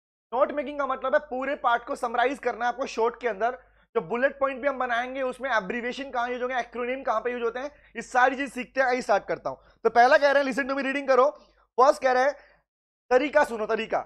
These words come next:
हालांकि इस पैटर्न में हम थोड़ा चेंज भी करेंगे, यहाँ पे दो बातें लिखी गई है, read the text at least twice, दो बार कम से कम अपने पैराग्राफ को पढ़ो। लेकिन मैं ये बोलूंगा आपके पास में कि दो बार पढ़ने की जगह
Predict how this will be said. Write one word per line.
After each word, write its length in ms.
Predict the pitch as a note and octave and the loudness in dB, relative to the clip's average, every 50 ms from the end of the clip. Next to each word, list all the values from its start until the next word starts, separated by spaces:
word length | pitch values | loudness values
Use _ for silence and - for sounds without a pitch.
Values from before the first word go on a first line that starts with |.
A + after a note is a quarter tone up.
| - - | -6 -4
हालांकि 320 | F#3 G3 G#3+ A3+ G#3+ C#4 | 0 2 2 2 0 -2
इस 80 | C#4+ - | -8 -6
पैटर्न 320 | - A#3+ A#3+ B3 B3+ B3+ C4 | -2 0 0 0 0 0 -2
में 80 | C#4+ | -2
हम 100 | C4 B3+ | -2 -2
थोड़ा 140 | B3+ B3+ C#4 | 0 -2 -2
चेंज 280 | C4+ - B3 B3 B3 A#3+ | -2 -4 -6 -6 -4 -6
भी 80 | C4 A#3 | -6 -2
करेंगे, 400 | A#3 A3+ G#3 G3 F3+ E3+ D3+ B2 | -2 -2 -2 -4 -6 -8 -12 -10
यहाँ 180 | C3+ E3+ F3+ G#3 | -4 -2 -2 0
पे 80 | G#3 C4 | 0 0
दो 120 | A3 C4 | 0 2
बातें 240 | B3 A#3 A3 A3 C4 | 4 4 4 2 0
लिखी 220 | C4 C4 G3 B3+ A#3+ | -6 -6 -8 -6 -4
गई 140 | A#3 A#3 | -4 0
है, 140 | A#3 B3 C#4 C#4 - _ _ _ _ _ - | 0 0 0 0 -4 _ _ _ _ _ -8
read 440 | F#3+ G3 A3 B3+ C#4 D4 D#4 C4+ D4 | -8 -6 -4 -4 -2 -4 0 4 6
the 80 | D#4 D#4 D#4 - | 6 6 6 2
text 280 | B3+ C4+ C#4+ - - - A#3 | 0 0 0 -2 -2 0 0
at 180 | A#3+ B3 A#3+ | 0 0 0
least 200 | B3 D4 - - - | -6 -10 -10 -8 -2
twice, 340 | B3 A3+ F#3+ F3 D#3 C#3 - - _ _ _ _ _ _ _ _ _ - | 2 2 2 2 0 -6 -14 -20 _ _ _ _ _ _ _ _ _ 8
दो 160 | A3+ B3+ C4+ | 8 8 10
बार 200 | C#4 D4+ D4+ D#4 D4 | 10 8 6 6 4
कम 220 | - C4+ C4 B3+ | 2 -2 -2 -2
से 140 | A3 C#4+ C#4 | -4 -8 -6
कम 120 | C4+ C#4 C4+ | -6 -6 -8
अपने 180 | B3+ B3 C4+ | -8 -6 -6
पैराग्राफ 280 | C4+ C4 A3 A3 A#3 A#3+ | -2 0 0 0 2 0
को 60 | B3 | 0
पढ़ो। 140 | A3+ G#3+ G#3 | -2 -2 -2
लेकिन 180 | G#3+ A3 A3 G#3+ | -2 -4 -6 -6
मैं 200 | A3 B3+ C#4 D4 | -6 -4 0 0
ये 80 | C#4+ C4+ | 0 2
बोलूंगा 320 | B3 C4 B3+ C4 C4+ C4+ C4 | 2 2 2 2 0 0 -2
आपके 200 | B3 - A3+ B3+ | -2 -2 -2 -4
पास 220 | B3 A3 G#3+ G#3+ G3+ | -2 -2 -4 -4 -6
में 160 | G#3+ A#3 B3+ | -8 -8 -8
कि 440 | C4 - _ _ _ _ _ - B3+ | -8 -10 _ _ _ _ _ -14 -6
दो 220 | F3+ F3 A#3 B3 B3+ | 2 4 6 6 6
बार 180 | B3+ C#4 D4 D#4 | 6 6 4 4
पढ़ने 320 | D4+ B3+ A#3 G3+ A3 B3 B3 | 2 -2 -2 -2 -2 -6 -6
की 140 | A#3 C#4+ A3+ | -6 -6 -2
जगह 260 | A3+ A3+ F#3+ G3+ G#3+ | -2 0 0 0 -2